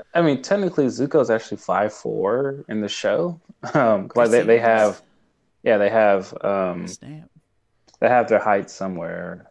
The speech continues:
Speaker 1: like in the Art of book. Yeah, he's only, like, <laughs> five four. He'll be, he'll probably grow no higher than, like, five.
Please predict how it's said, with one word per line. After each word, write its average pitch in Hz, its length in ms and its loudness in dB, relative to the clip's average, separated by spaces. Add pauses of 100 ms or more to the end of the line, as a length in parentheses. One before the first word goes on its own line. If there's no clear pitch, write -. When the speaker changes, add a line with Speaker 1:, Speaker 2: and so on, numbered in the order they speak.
Speaker 1:
like 107 100 -2
in 107 120 -2
the 95 200 -2
Art 104 240 2
of 101 220 0
book. 92 320 -4
Yeah, 107 220 -4
he's 101 320 -8
only, 104 240 -6
like, 90 180 -6
<laughs> - 80 -6
five 98 160 -4
four. - 340 -4 (1120)
He'll 185 100 4
be, 180 300 6
he'll 170 200 -2
probably 180 360 6
grow 147 220 6
no 143 100 4
higher 127 240 6
than, 107 80 0
like, - 200 -10
five. 95 300 -4